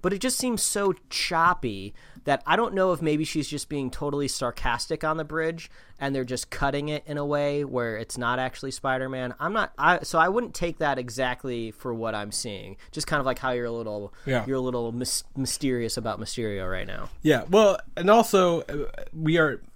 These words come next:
Speaker 2: Sony is notorious for butchering trailers before
Speaker 1: Yes,
Speaker 2: the movie
Speaker 1: true.
Speaker 2: comes out. So we could be right, we could be wrong. They could be taking some Marvel hints and, and, and throwing us for a loop here. Uh, that looks fun. I also noticed, that, you know, that big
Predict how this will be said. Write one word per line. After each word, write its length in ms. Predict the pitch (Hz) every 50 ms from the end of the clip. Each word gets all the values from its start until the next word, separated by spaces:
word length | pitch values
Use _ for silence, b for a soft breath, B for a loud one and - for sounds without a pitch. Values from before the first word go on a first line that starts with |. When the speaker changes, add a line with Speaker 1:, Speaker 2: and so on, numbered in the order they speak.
| - - -
Speaker 2:
Sony 340 | - - 175 175 170 165
is 100 | 156 135
notorious 580 | 135 143 131 - - 156 147 139 135 131 120 -
for 140 | - - 120
butchering 640 | 113 110 110 127 127 120 - - 120 120 113 113 110
trailers 560 | - - 113 98 92 80 69 - - - - - - - -
before 240 | - 117 - 131 123
Speaker 1:
Yes, 100 | 117 120
Speaker 2:
the 60 | 123
movie 100 | 123 113
Speaker 1:
true. 100 | 110 120
Speaker 2:
comes 180 | - 120 110 107
out. 180 | 101 - -
So 380 | - - 139 135 131 131 127 123 - B B B B B B -
we 140 | 135 131 127
could 140 | - 143 131
be 120 | 135 135
right, 240 | 151 190 202 196 -
we 100 | 143 127
could 120 | - 170
be 120 | 147 143 135
wrong. 300 | 139 147 151 151 147 139
They 120 | 135 127
could 160 | - - 135
be 180 | 135 131 127 127
taking 320 | - 151 139 - 135 123
some 120 | - 135 127
Marvel 340 | 127 139 143 143 143 139
hints 280 | 131 139 139 135 131 -
and, 200 | 127 113 113 110
and, 280 | - - 113 110 104 -
and 300 | - 113 117 113 120 -
throwing 220 | 131 127 127 123
us 80 | 120 -
for 140 | - 127
a 40 | 120
loop 260 | 120 127 143 147 143
here. 300 | - 151 143 147 151 151 - b b b b b b b
Uh, 100 | b 113 131
that 120 | 151 180 208
looks 100 | 214 190
fun. 120 | - 196 170
I 120 | - 165 190
also 200 | 233 233 - 254
noticed, 340 | 240 233 220 208 - - 156
that, 240 | 160 - - 156 156
you 140 | 151 175
know, 80 | 185 190
that 180 | 185 160 147 139
big 280 | 170 165 151 147 160